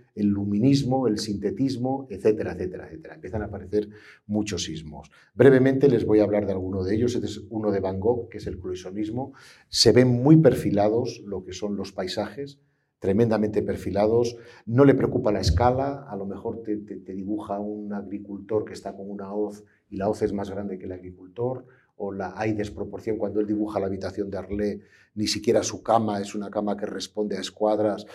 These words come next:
Es, es muy libre la pintura. El color no tiene ya nada que ver con el color natural, es el que el pintor elige.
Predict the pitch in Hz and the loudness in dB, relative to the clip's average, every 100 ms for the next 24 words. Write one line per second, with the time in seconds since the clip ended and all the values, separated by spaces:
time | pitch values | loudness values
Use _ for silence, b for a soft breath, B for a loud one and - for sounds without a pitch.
0 | B B 104 107 120 120 113 117 143 127 | B B 0 2 2 2 2 4 6 6
1 | 131 107 101 98 95 92 104 117 135 B | 6 2 0 -2 -6 -6 -2 0 -2 B
2 | B 110 107 - 113 127 117 123 123 120 | B -4 -2 4 6 6 6 2 4 4
3 | 104 107 110 131 127 110 107 107 104 95 | 4 2 2 2 2 2 0 0 -4 -8
4 | - 95 95 - - 87 95 127 - _ | -10 -10 -12 -16 -20 -12 -10 -10 -12 _
5 | _ 104 107 110 - 98 95 92 90 120 | _ -10 0 0 0 -4 -6 -8 -4 -2
6 | 113 98 95 - 123 | -2 -4 -8 -14 -20